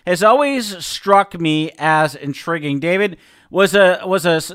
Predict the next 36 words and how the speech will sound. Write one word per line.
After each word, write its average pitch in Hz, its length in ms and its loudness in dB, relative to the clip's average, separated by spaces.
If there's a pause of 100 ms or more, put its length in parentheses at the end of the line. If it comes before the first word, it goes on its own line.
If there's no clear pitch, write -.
(160)
a 151 100 -6
man, 202 520 2
a, 151 260 -2
a 160 80 -2
boy 240 480 2
from 156 560 0
Nowheresville, 156 880 2 (200)
Israel. 143 600 -6 (360)
He 202 160 0
was 196 320 2
chosen 220 560 2
as 190 180 2
a 160 80 -6
shepherd 208 500 0
of 196 100 -4
the 165 60 -8
sheep 214 500 -8
to 180 120 -12
be 165 140 -10
transformed 185 640 -4
by 175 160 0
God 180 480 2 (260)
into 185 240 -2
a 175 100 2
shepherd 214 440 -2
of 214 80 -2
the 214 100 -2
Lord's 214 360 -4
people. 107 520 -14 (400)
Acts 202 280 6
thirteen 202 420 -4
twenty-two 208 580 -8
describes 196 600 0
him 214 240 -4
as 190 160 0
a 175 220 0